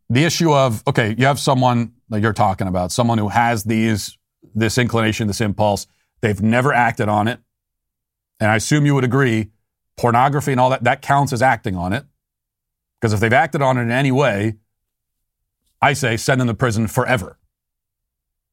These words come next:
Like, act on it one time, you're done forever. You're not getting a second chance. Because we know that there's not gonna be any, there's never gonna be a point where, where you can be, where we can trust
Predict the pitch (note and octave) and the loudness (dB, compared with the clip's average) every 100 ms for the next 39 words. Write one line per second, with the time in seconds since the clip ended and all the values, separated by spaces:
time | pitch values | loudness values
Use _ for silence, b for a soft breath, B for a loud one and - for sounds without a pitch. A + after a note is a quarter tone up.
0 | _ A2 G#2+ C#3 D#3 - D3+ B2+ A2 E3+ | _ -4 0 2 2 2 0 0 0 2
1 | F3 C3+ A#2 G2+ G2+ - A#2 B2+ C3 B2+ | 2 0 0 0 -2 -2 0 2 2 2
2 | B2 G#2+ A2 C3 D#2 - - C3+ A#2 A2+ | 0 -4 -2 -2 -4 -6 0 2 0 -4
3 | G#2+ F#2+ F#2 - - - _ _ _ _ | -4 -6 -6 -12 -14 -20 _ _ _ _
4 | _ _ _ _ _ _ _ F#2+ A#2 G#2 | _ _ _ _ _ _ _ -2 0 2
5 | C#3+ G#3+ F#2 G2+ A2 G#2+ B2+ A#2+ A#2 G#2 | 2 2 0 -4 -4 0 0 0 -2 -2
6 | A#2+ A2+ A2 G#2 G2 _ _ - C#3+ E3+ | -2 0 0 -2 -4 _ _ 0 2 2
7 | D#3 C3 C#3 - C#3+ C#3 A2+ G#2+ A2 G#2 | 0 0 -2 -2 -2 0 -2 -2 -2 -2
8 | A2 A2+ G#2+ A#2+ A#2 G2+ A2 G#2 - - | -2 0 2 0 -2 -2 0 -2 -4 -2
9 | A#2+ C3+ B2+ G#2+ - C3+ A2+ - | 0 0 0 -4 -2 0 0 -4